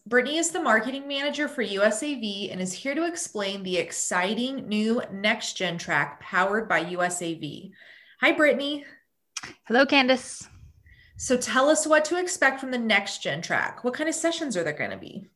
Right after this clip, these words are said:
Speaker 2: Yeah, so the group at U S A V put together these nine sessions that really cater towards the new and up and coming business leaders.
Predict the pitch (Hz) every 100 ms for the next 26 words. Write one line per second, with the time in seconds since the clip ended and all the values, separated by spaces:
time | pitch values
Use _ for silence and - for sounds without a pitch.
0 | _ _ _ _ _ 208 262 208 190 -
1 | 262 254 240 247 240 - 92 214 214 254
2 | 240 240 240 240 - - 208 - 247 285
3 | 311 262 233 240 247 247 202 202 202 226
4 | 226 220 196 208 202 196 190 196 180 196
5 | 214 - 170 170 233 277 392 - - -
6 | - - - 202 214 208 - 208 269 330
7 | - 202 202 214 220 196 196 196 190 190
8 | 196 185 185 185 202 214 220 220 214 -
9 | - - 202 196 190 - 202 - 208 196
10 | 170 165 170 165 - 170 127 113